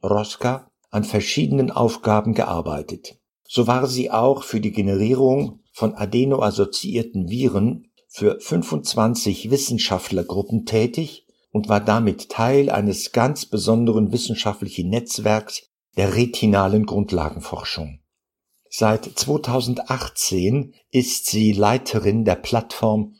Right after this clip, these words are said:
Komplexe Viren des Institutes of Molecular and Clinical Ophthalmology in Basel, sogenannte I O B abgekürzt. Ihre Publikationsliste weist sie als eine erfolgreiche Wissenschaftlerin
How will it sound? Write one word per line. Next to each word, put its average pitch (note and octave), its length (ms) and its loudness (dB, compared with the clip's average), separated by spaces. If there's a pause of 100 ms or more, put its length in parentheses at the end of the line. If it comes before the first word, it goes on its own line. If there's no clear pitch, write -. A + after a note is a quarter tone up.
(120)
Komplexe - 720 -2
Viren F#2+ 480 0 (300)
des G#2 220 2
Institutes C#3 840 0
of G2+ 180 -2
Molecular G#2+ 560 0
and F2 160 -8
Clinical G#2 440 2
Ophthalmology G2+ 920 0
in E2+ 140 -2
Basel, G#2 520 -2 (260)
sogenannte G#2 600 0
I A#2 380 -2
O G#2+ 200 2
B G2+ 320 2
abgekürzt. - 840 -6 (600)
Ihre A#2+ 200 4
Publikationsliste D3 1400 0 (140)
weist A2+ 520 0
sie - 180 -2
als - 180 -4
eine G#2 200 0
erfolgreiche B2+ 840 0
Wissenschaftlerin G#2 1080 -2